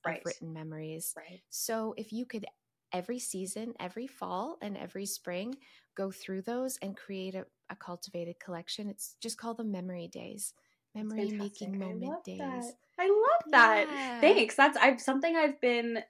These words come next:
Speaker 1: that's been, like, in the back of my mind. But you're right. It's like, I'm not even experiencing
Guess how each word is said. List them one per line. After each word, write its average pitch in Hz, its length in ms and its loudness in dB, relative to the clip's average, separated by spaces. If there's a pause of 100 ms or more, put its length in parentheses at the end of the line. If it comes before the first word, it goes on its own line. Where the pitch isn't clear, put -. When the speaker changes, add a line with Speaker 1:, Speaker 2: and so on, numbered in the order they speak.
Speaker 1:
that's 196 160 -8
been, 196 160 -2
like, 190 220 -2
in 190 80 -4
the 185 40 -4
back 180 220 -10
of 196 60 -10
my 185 100 -4
mind. 185 320 -6
But 202 80 0
you're 196 140 0
right. 262 240 6
It's 196 160 0
like, 196 120 0
I'm 185 140 -2
not 196 180 2
even 208 140 -4
experiencing 185 920 -4